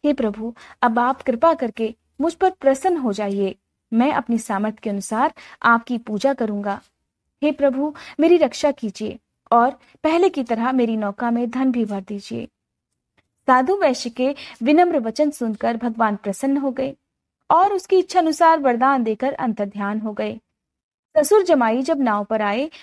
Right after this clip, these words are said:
तो नाव धन से भरी हुई थी। वहीं अपने दूसरे साथियों के साथ मिलकर भगवान सत्यनारायण की पूजा की और अपने नगर को चल दिए। जब नगर के नजदीक पहुंचे तो दूत को घर पर खबर करने के लिए भेज दिया।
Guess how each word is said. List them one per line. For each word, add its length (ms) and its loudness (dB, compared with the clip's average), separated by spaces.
तो 80 2
नाव 440 6
धन 200 -2
से 280 -2
भरी 200 0
हुई 180 -6
थी। 320 -12
वहीं 280 4
अपने 320 0
दूसरे 340 4
साथियों 460 0
के 120 -4
साथ 280 -2
मिलकर 340 -2
भगवान 440 0
सत्यनारायण 580 -4
की 160 -8
पूजा 400 0
की 240 -2
और 140 4
अपने 240 -2
नगर 280 0
को 160 -6
चल 280 -4
दिए। 300 -10
जब 240 4
नगर 280 2
के 140 -4
नजदीक 360 -2
पहुंचे 400 -4
तो 120 -2
दूत 340 -2
को 160 0
घर 200 -2
पर 180 -2
खबर 300 -2
करने 300 -6
के 120 -6
लिए 100 0
भेज 300 -2
दिया। 320 -2